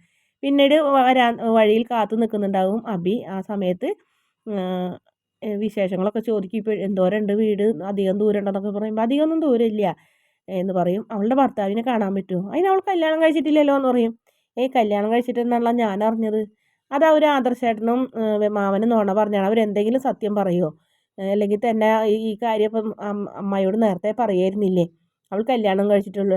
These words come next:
കല്യാണം ഒന്നും കഴിച്ചിട്ടില്ല, അവളിങ്ങനെ ഓരോരുത്തരെ സഹായിച്ച് ജീവിക്കുന്ന ഒരു പാവം പെൺകുട്ടീനെ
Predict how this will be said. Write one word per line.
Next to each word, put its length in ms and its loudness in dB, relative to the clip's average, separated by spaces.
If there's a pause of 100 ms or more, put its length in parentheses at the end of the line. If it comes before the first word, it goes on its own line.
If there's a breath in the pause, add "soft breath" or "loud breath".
(280)
കല്യാണം 360 -2
ഒന്നും 160 0
കഴിച്ചിട്ടില്ല, 520 -2
അവളിങ്ങനെ 380 0
ഓരോരുത്തരെ 380 0
സഹായിച്ച് 460 -4
ജീവിക്കുന്ന 440 -4
ഒരു 120 -4
പാവം 300 -4
പെൺകുട്ടീനെ 500 -4